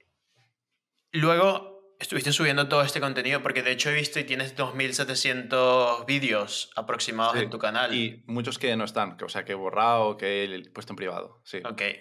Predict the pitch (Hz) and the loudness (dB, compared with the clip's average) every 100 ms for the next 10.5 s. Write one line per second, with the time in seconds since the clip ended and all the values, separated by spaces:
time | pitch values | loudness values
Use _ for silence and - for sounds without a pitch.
0 | _ _ _ - 113 101 - - - - | _ _ _ -20 -8 -8 -8 -16 -20 -20
1 | _ 110 110 127 - - _ _ _ _ | _ -8 -4 -4 -6 -12 _ _ _ _
2 | _ _ _ _ _ _ 127 - - 135 | _ _ _ _ _ _ -20 -8 -2 0
3 | 143 151 156 156 151 135 139 131 131 131 | 2 0 0 -2 -4 0 2 2 2 -2
4 | 131 139 151 151 120 104 107 - 107 110 | -2 2 2 2 0 2 0 -4 -8 -6
5 | 113 113 117 113 107 101 - 113 113 110 | -8 -4 0 2 0 -2 -8 -4 0 0
6 | 113 113 110 110 107 101 104 117 110 104 | 2 0 0 -2 -2 -4 -4 -4 -4 -4
7 | 113 110 104 95 98 107 110 113 110 104 | -6 -6 -6 -4 -4 -4 -6 -6 -6 -6
8 | 101 110 127 123 107 110 110 110 101 101 | -6 -6 -6 -2 -2 -2 -2 0 2 0
9 | 107 - 95 95 92 113 - 113 - 104 | -8 -4 -2 -2 -4 -12 -12 -16 -12 -10
10 | 101 104 101 190 185 | -8 -6 -6 -8 -10